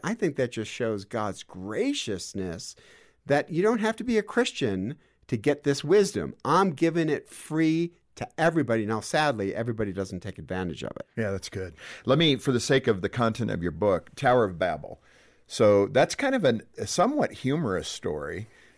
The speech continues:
Speaker 2: that the Lord lays this on everybody 'cause they're getting along. So boom, I'm gonna separate 'em,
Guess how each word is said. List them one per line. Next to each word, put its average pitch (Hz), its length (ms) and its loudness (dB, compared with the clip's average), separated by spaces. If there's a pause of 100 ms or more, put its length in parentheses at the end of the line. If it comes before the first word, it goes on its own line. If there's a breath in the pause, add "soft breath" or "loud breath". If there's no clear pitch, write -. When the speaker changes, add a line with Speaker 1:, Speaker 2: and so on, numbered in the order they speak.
(200 soft breath)
Speaker 2:
that 104 160 0
the 107 80 0
Lord 104 360 4
lays 104 300 4
this 110 260 0
on 92 140 0
everybody 80 480 -2
'cause 101 220 -2
they're 101 160 0
getting 92 260 -2
along. 92 380 -2
So 190 120 0
boom, 160 360 0
I'm 110 100 0
gonna 120 160 0
separate 110 560 2
'em, 107 200 0